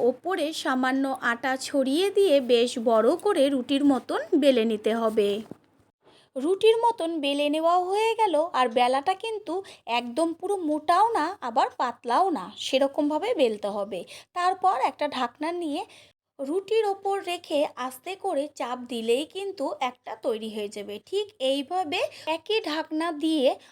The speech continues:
আস্তে করে চাপ দিয়ে দিয়ে বেশ লুচির আকার তৈরি করে নেব। নতুন বন্ধুদের আমাদের চ্যানেল ভিজিট করার জন্য আন্তরিক শুভেচ্ছা। আমাদের রেসিপিগুলো যদি ভালো লেগে থাকে, সাবস্ক্রাইব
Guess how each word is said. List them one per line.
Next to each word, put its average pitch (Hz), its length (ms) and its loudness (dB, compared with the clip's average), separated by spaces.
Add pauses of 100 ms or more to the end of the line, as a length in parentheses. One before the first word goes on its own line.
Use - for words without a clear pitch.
(200)
আস্তে 262 260 -6 (100)
করে 277 180 0 (140)
চাপ 240 160 0 (120)
দিয়ে 262 200 -2
দিয়ে 330 240 -4 (140)
বেশ 294 140 0 (120)
লুচির 247 400 -4 (100)
আকার 330 260 -2 (300)
তৈরি 277 280 -2
করে 226 280 0
নেব। 208 220 -6 (1300)
নতুন 359 400 -2 (120)
বন্ধুদের 427 520 -2 (120)
আমাদের 277 400 0 (100)
চ্যানেল 330 320 -2
ভিজিট 262 400 -4
করার 269 340 -2
জন্য 349 240 -2 (200)
আন্তরিক 254 420 -6
শুভেচ্ছা। 220 640 -10 (380)
আমাদের 415 360 -2
রেসিপিগুলো 320 640 -4
যদি 320 240 -6 (140)
ভালো 254 240 -4
লেগে 311 260 0
থাকে, 330 280 -8 (140)
সাবস্ক্রাইব 269 480 -6